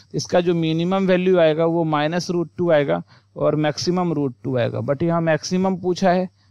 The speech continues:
तो हम लोग को मैक्सिमम वैल्यू डाल देना है, तो मैक्सिमम वैल्यू रूट टू आने वाला है, ठीक है, मिनिमम पूछता तो माइनस रूट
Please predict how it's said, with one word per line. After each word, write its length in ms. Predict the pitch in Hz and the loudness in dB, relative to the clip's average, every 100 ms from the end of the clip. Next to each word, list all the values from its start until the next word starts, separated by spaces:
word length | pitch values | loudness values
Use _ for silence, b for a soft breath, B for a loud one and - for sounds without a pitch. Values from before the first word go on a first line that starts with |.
| _ | _
तो 60 | 156 | -2
हम 100 | 156 | 0
लोग 140 | 160 | -2
को 100 | 180 | -2
मैक्सिमम 500 | 160 147 - 170 175 | -2 -2 -4 -4 0
वैल्यू 240 | 170 170 170 | 0 2 2
डाल 220 | 165 165 | 2 2
देना 180 | 165 165 | 0 -2
है, 60 | |
तो 120 | - | -4
मैक्सिमम 480 | 151 151 - 180 180 | -4 -4 -4 -4 -2
वैल्यू 280 | 160 165 170 | 0 0 -2
रूट 240 | 151 156 - 160 | -2 -4 -6 -4
टू 120 | 147 | -2
आने 200 | 131 120 | -2 -2
वाला 240 | 113 113 | -4 -6
है, 80 | 120 | -4
ठीक 240 | - 185 190 | -2 -2 -2
है, 120 | 127 B B - | -4 B B -6
मिनिमम 420 | 156 160 175 180 | -2 0 0 -2
पूछता 340 | 170 165 - 196 | -4 -8 -6 -6
तो 140 | 208 | -2
माइनस 420 | 175 143 147 143 | -2 -2 -4 -6
रूट 180 | 139 123 | -4 -6